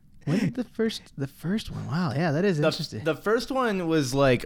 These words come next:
Speaker 2: early two thousands. It may have
Speaker 1: Yeah, two thousand two. So literally
Speaker 2: Two thousand two.
Speaker 1: twenty-one years we've had ten Spider-Man movies.
Speaker 2: Bro, I was four years old when the first one
Speaker 1: Across
Speaker 2: came out.
Speaker 1: across three, no, yeah,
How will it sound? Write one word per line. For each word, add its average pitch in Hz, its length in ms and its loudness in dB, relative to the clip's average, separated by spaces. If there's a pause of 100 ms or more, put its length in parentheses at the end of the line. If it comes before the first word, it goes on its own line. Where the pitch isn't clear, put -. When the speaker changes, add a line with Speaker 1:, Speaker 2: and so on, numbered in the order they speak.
Speaker 2:
early 160 400 10
two 165 260 6
thousands. 113 800 6
It 90 80 0
may 147 160 6
have 147 100 2
Speaker 1:
Yeah, 190 100 4
two 185 200 2
thousand 208 380 2
two. 180 180 4
So 143 160 -2
literally 143 140 6
Speaker 2:
Two 139 60 6
thousand 156 240 6
two. 123 180 4
Speaker 1:
twenty-one 180 460 0
years 147 320 0
we've 127 120 -4
had 131 380 -2 (220)
ten 151 280 4
Spider-Man 123 720 0
movies. 110 480 -8
Speaker 2:
Bro, 127 160 4
I 117 100 2
was 156 180 0
four 127 460 -2
years 113 440 0
old 98 340 -2
when 107 180 0
the 104 100 0
first 104 320 -2
one 160 100 2
Speaker 1:
Across 196 140 0
Speaker 2:
came 101 220 0
out. - 220 -4
Speaker 1:
across - 420 -2
three, 185 920 -2
no, 147 220 2 (840)
yeah, 180 200 0